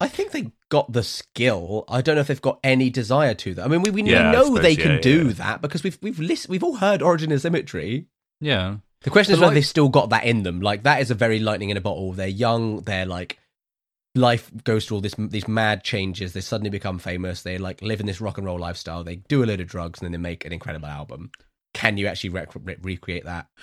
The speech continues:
Speaker 1: Really?
Speaker 2: I mean, the, the other question is, ha-, is was, was some of it, like, was some of that album specifically luck and, luck and circumstance? Because looking back on the album recently, they were like, "Oh,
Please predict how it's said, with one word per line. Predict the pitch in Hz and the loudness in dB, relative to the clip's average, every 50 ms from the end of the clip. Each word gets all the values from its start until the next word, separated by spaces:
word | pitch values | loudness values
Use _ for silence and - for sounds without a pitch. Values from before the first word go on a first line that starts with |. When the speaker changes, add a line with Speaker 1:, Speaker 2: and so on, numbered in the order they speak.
| - - | -16 -10
Speaker 1:
Really? | 92 90 90 87 87 87 87 87 - _ _ _ _ | -8 -6 -6 -6 -6 -6 -8 -10 -14 _ _ _ _
Speaker 2:
I | 123 147 | 0 2
mean, | 151 160 170 165 | 2 2 2 0
the, | - 175 | -4 -8
the | 160 120 147 | -2 0 2
other | 175 196 220 | 2 2 2
question | - 160 135 - - 139 | 0 -2 -2 0 0 0
is, | 123 - | 0 0
ha-, | - - - | -4 -4 -2
is | - 131 143 - 139 135 120 - | 0 0 0 0 0 0 -2 -2
was, | 139 135 139 127 - 135 | -4 -4 -4 -4 -6 -6
was | 135 139 - | -6 -6 -6
some | - - 143 151 147 | -6 -4 -4 -4 -4
of | 131 - | -4 -4
it, | 156 - - | -6 -6 -4
like, | 131 135 139 131 - - - - - _ _ _ _ _ _ _ _ - | -4 -6 -6 -6 -8 -14 -18 -18 -20 _ _ _ _ _ _ _ _ -10
was | 127 - | -8 -8
some | - - 156 151 147 | -4 -4 -2 -2 -2
of | 131 120 110 | -4 -2 0
that | 120 131 - | 0 0 2
album | - 120 120 110 107 101 | 2 2 2 2 0 -2
specifically | - - 101 - - 120 131 - 95 101 | -4 -4 -4 -4 -2 -4 -4 -4 -4 -4
luck | 104 110 120 120 - - - | -2 -2 -2 -2 -2 -2 -2
and, | 120 123 113 - _ | -2 -2 -4 -6 _
luck | 113 117 127 - - | -4 -4 -2 -2 -4
and | 123 120 - | -6 -4 -2
circumstance? | - 160 156 - 101 90 - - 85 78 - - - - - - _ _ - | -2 -2 -2 -4 -6 -8 -6 -8 -8 -10 -10 -16 -20 -20 -20 -20 _ _ -10
Because | - - 101 95 | -6 -6 -2 0
looking | 113 156 180 - 131 113 101 | 0 0 2 2 0 -2 0
back | - - 175 175 - - 113 | 2 0 0 0 -2 -4 -6
on | 101 | -4
the | 98 98 | 0 0
album | 98 92 95 92 92 | 0 0 0 -2 -2
recently, | 104 131 143 - - 85 78 85 | -2 -2 -2 -4 -6 -6 -4 -2
they | 85 98 101 | 0 2 2
were | 95 | 4
like, | 92 92 90 | 2 2 2
"Oh, | 76 80 78 71 76 | 0 0 -2 -2 -4